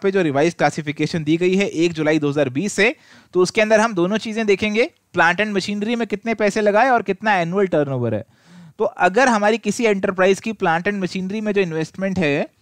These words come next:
वो एक करोड़ से ज़्यादा नहीं है और एनुअल टर्नओवर उसका पाँच करोड़ से ज़्यादा नहीं है, तो हम उसे क्या बोलेंगे? माइक्रो। अगर किसी का, हमारा जो इन्वेस्टमेंट है प्लांट एंड मशीनरी में दस करोड़ तक है और टर्नओवर पचास करोड़ तक है, तो स्मॉल है।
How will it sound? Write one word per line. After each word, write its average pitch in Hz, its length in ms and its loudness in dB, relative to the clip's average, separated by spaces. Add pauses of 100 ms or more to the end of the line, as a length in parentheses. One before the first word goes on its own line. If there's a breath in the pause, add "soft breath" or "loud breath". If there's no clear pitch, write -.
(260)
वो 214 220 -4
एक 240 240 4
करोड़ 208 280 2
से 220 140 0
ज़्यादा 175 300 4
नहीं 160 240 -4
है 262 160 -4 (160)
और 180 120 2
एनुअल 190 380 2
टर्नओवर 214 400 0
उसका 208 200 0
पाँच 185 300 -2
करोड़ 190 240 -2
से 196 100 -2
ज़्यादा 151 280 2
नहीं 139 240 -4
है, 107 100 -8 (460 soft breath)
तो 208 80 2
हम 202 200 2
उसे 208 160 0
क्या 202 160 2
बोलेंगे? 208 380 0
माइक्रो। 139 500 -2 (480 soft breath)
अगर 196 300 2
किसी 240 320 -2
का, 220 280 2 (300)
हमारा 170 300 2
जो 202 80 2
इन्वेस्टमेंट 185 460 0
है 208 60 2
प्लांट 175 260 0
एंड 185 140 -4
मशीनरी 180 400 -2
में 202 160 -4 (220)
दस - 200 0
करोड़ 196 320 0
तक 208 160 -2
है 226 60 6
और 214 80 4
टर्नओवर 175 360 -2
पचास 147 380 2
करोड़ 185 240 -2
तक 190 200 -4
है, 190 60 -2
तो 180 140 -2
स्मॉल 143 340 -2
है। 233 200 0